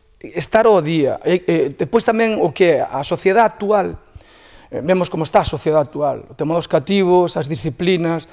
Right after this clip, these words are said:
é moi complexo. Nós temos, antigamente tiñamos unha forma de traballar, evidentemente hai que adaptarse aos tempos. É complexo. A verdad que a veces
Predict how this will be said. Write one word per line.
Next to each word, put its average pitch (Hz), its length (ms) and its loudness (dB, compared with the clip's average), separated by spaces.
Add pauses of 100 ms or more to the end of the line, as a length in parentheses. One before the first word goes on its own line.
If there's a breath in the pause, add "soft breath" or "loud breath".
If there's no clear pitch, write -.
(200 loud breath)
é 175 160 0
moi 202 160 2
complexo. 143 680 -8
Nós 170 200 -4
temos, 175 400 -6 (400 soft breath)
antigamente 165 560 0
tiñamos 156 320 -4
unha 151 120 -2
forma 156 200 0
de 139 120 -4
traballar, 175 480 6
evidentemente 156 600 -2
hai 147 120 -4
que 143 80 -4
adaptarse 143 440 -4
aos 143 120 -4
tempos. 190 480 -2 (680 soft breath)
É - 160 -6
complexo. 170 500 -2
A 127 60 -6
verdad 160 320 0
que 175 720 0
a 160 80 0
veces 180 720 -2